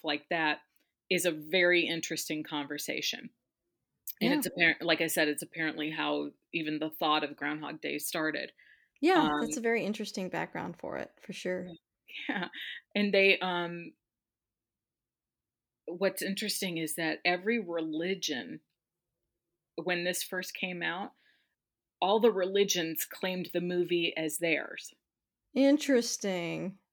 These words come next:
Speaker 1: Right? So if they were Buddhist, they'd be like, "Oh, this is what we teach." And if you're, they're Christian, "Oh, this is what we teach." They, this is what we teach.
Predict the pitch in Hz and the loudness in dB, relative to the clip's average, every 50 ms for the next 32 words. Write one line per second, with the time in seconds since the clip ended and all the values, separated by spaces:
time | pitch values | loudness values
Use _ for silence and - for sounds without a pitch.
0 | _ _ _ - 185 180 180 190 214 233 - - - 214 190 180 180 - 190 190 | _ _ _ 0 2 6 8 8 6 6 6 4 4 6 6 6 4 2 0 2
1 | - 214 202 185 185 180 175 160 - - 269 302 302 220 175 147 139 214 - - | 4 2 2 2 2 0 -2 -4 0 4 8 8 8 8 8 6 4 2 0 -2
2 | - - - - _ _ _ _ _ _ _ _ 185 190 190 196 208 202 196 190 | -4 -4 -8 -16 _ _ _ _ _ _ _ _ 2 2 2 4 4 4 6 6
3 | 180 180 175 - - _ 254 294 294 247 196 175 269 285 - 254 208 175 175 185 | 6 6 4 2 -2 _ 6 8 8 8 10 8 6 6 6 2 2 2 0 0
4 | 175 180 185 185 180 - - - 370 285 - - - - - - - _ _ _ | 0 0 -4 -6 -6 -4 -2 0 0 0 0 0 0 0 0 -2 -4 _ _ _
5 | _ _ _ _ _ _ _ _ _ _ _ _ _ _ _ _ _ _ _ _ | _ _ _ _ _ _ _ _ _ _ _ _ _ _ _ _ _ _ _ _
6 | 208 208 208 202 196 - 202 190 185 - 202 208 196 - - - 339 320 - - | 4 6 6 6 6 6 4 2 4 2 2 2 2 2 2 2 2 2 4 2
7 | - 180 160 160 180 196 - - _ _ - 320 330 240 180 180 247 285 - 294 | 2 2 2 0 -2 -4 -10 -14 _ _ 4 6 6 6 6 6 4 4 4 2
8 | 208 196 170 180 - - 247 294 - - 427 311 - - - - - _ _ _ | 0 2 2 2 2 2 0 2 6 6 6 6 6 0 -8 -14 -16 _ _ _
9 | _ _ _ _ _ _ _ _ - 226 214 185 214 214 220 - - 220 208 220 | _ _ _ _ _ _ _ _ 2 4 10 12 12 12 12 8 2 0 4 6
10 | 311 302 220 302 233 202 208 - - - 427 214 180 - - - - | 6 6 6 6 6 6 6 6 8 8 6 6 6 2 -4 -6 -6